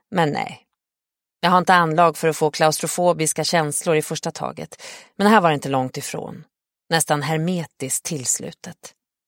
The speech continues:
Häktad blev jag förstås. Inget konstigt med det.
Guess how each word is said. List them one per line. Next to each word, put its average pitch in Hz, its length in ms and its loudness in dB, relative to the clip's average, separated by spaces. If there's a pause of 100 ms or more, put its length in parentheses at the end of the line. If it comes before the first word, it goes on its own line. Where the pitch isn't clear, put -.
(1300)
Häktad 202 400 4
blev 135 260 -2
jag - 120 -8
förstås. - 480 -14 (360)
Inget 180 340 2
konstigt 160 380 0
med 151 120 -6
det. 185 200 -10